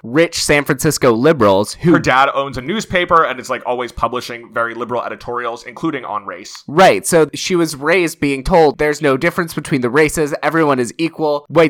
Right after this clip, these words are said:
Speaker 1: supremacy is dumb, and so she's fully internalized this and assumes that her parents actually will believe what they've been telling her. So when she brings John home, she thinks it's a non-issue, like, "Oh, my parents have told me our whole lives, like, white supremacy is,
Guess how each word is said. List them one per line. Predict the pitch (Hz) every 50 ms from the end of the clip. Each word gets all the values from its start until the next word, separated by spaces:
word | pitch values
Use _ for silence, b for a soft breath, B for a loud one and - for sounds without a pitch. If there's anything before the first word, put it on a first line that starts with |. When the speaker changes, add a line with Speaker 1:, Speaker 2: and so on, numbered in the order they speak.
| - -
Speaker 1:
supremacy | 139 - 175 160 147 151 143 - 160 143 127
is | 117 110
dumb, | - - 160 147 147 143 139 135 139 139 -
and | 160 160 160
so | - 165
she's | 156 - 196 202 -
fully | - - 190 190 185 175 156
internalized | 139 139 - 160 185 240 233 165 120 110 107 104 101 -
this | 113 104 104 117 123 - - -
and | 120 131 127 123 120 - _ -
assumes | 151 147 - - 156 156 160 160 -
that | 151 139
her | 135 123
parents | - 143 139 139 139 120 - -
actually | 107 117 123 - - 135 123
will | 117 117 117
believe | 101 113 113 110 95 107 117 123 113 104
what | 110 110 113 110 -
they've | 113 110 95
been | 104 101 95
telling | - 135 160 160 127 101
her. | 98 95 98 101 -
So | - - 147
when | 143 143
she | 135 - 143
brings | 135 107 143 143 143 139 139 131 127 127 123 - - - -
John | - - 156 170 202 196 190
home, | 160 120 117 117 -
she | - - 147 127
thinks | 131 135 123 -
it's | 127 104 -
a | 117
non-issue, | 113 113 120 123 117 98 85 117 - - 131 120 117 117
like, | 117 110 98 98 - - -
"Oh, | 180 196 190
my | 175 160
parents | 151 - 165 143 139 147
have | 127
told | 127 - 143 131 127
me | 135 131 120 - -
our | 117 127 127 123 123
whole | 135 156 156 156 156
lives, | 160 190 185 143 107 101 98 104 120
like, | 110 104 104 -
white | 110 120 123 117 -
supremacy | 123 - 147 139 135 139 131 - - 143 143 143
is, | 147 147 143 143 -